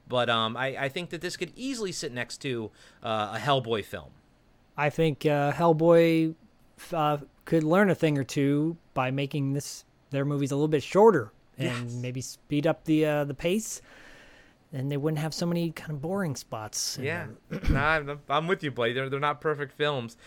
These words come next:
Speaker 2: Just
Speaker 1: Um,
Speaker 2: shave twenty minutes off those movies, but I do enjoy the Hellboy movies.
Speaker 1: And before we get into the cast and crew, I do wanna call out the fact that, um, this also gave me, uh, vibes of Children Shouldn't Play with Dead Things, because they were both filmed in Florida.
Speaker 2: Yeah, yeah. This location,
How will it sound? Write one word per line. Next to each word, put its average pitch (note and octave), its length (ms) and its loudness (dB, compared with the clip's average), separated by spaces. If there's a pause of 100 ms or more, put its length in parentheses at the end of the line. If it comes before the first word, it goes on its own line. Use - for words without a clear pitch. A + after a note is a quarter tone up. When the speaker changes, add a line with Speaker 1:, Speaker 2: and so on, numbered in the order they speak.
(100)
Speaker 2:
Just F3 100 -6
Speaker 1:
Um, F3+ 160 6
Speaker 2:
shave E3+ 280 2
twenty F3 260 0
minutes F3+ 240 0
off A#2+ 160 0
those A#2 180 -8
movies, A2+ 360 -8
but C3+ 160 -2
I C#3+ 80 4
do D3+ 160 4
enjoy D3 320 4
the C3 80 0
Hellboy A2 380 -6
movies. G#2+ 340 -10
Speaker 1:
And F#3+ 160 2
before B3 320 0
we A#3+ 100 -2
get F3 100 0
into C3+ 120 -2
the B2+ 40 -4
cast B2 280 0
and B2+ 100 -6
crew, C3+ 160 4
I D3 60 2
do D3+ 180 -4
wanna C4 160 -4
call D3+ 220 -2
out C3+ 100 -2
the C3+ 80 -10
fact C3 360 -6
that, B2+ 200 0
um, B2 300 -2
this C3 160 -4
also A#3 240 -2
gave C#3+ 200 0
me, A#2 300 -4
uh, A2 360 -2
vibes A2+ 440 0
of A2 540 -6 (200)
Children B2+ 540 -2
Shouldn't A#2 300 -8
Play B2 180 -2
with G2 180 -10
Dead F3+ 280 0
Things, F#2+ 340 -8 (360)
because D#3 220 2
they A3 100 10
were G#3+ 140 6
both E3 380 2
filmed F#3 320 -6
in D3+ 120 -2
Florida. C#3 580 -6 (880)
Speaker 2:
Yeah, D#3 260 4 (180)
yeah. C#3 180 2
This D3 200 2
location, C#3+ 760 2